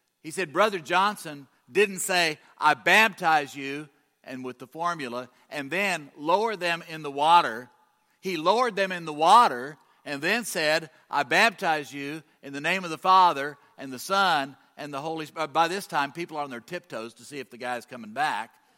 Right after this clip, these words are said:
And the guy wonders if he's gonna make it, but eventually the back, guy comes back up out of the water,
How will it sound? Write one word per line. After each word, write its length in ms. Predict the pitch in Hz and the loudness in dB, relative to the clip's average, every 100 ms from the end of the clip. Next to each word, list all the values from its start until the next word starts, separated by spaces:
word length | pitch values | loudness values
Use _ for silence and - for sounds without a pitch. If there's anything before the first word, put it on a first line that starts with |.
| _ _ _ _ _ _ _ _ | _ _ _ _ _ _ _ _
And 80 | - | -8
the 60 | 156 | 2
guy 200 | 202 208 | 6 6
wonders 480 | 180 226 202 160 143 | 6 2 2 -6 -8
if 80 | |
he's 220 | 139 226 170 | -6 -6 -4
gonna 220 | 175 151 | -6 -2
make 360 | 156 185 190 | 0 0 -2
it, 300 | 135 127 - | -6 -8 -8
but 240 | 143 139 _ _ - | -6 -6 _ _ -18
eventually 500 | 131 190 226 170 147 | -8 -6 -6 -10 -8
the 80 | 127 | 0
back, 380 | 147 160 151 | 2 2 0
guy 220 | 135 147 147 | -2 -2 -2
comes 320 | - 175 143 | -8 -12 -6
back 260 | 143 143 | -6 -4
up 160 | 139 123 | -6 -6
out 200 | - 151 | 2 2
of 60 | 180 | 2
the 60 | 151 | -4
water, 360 | 117 113 113 | -2 -2 -6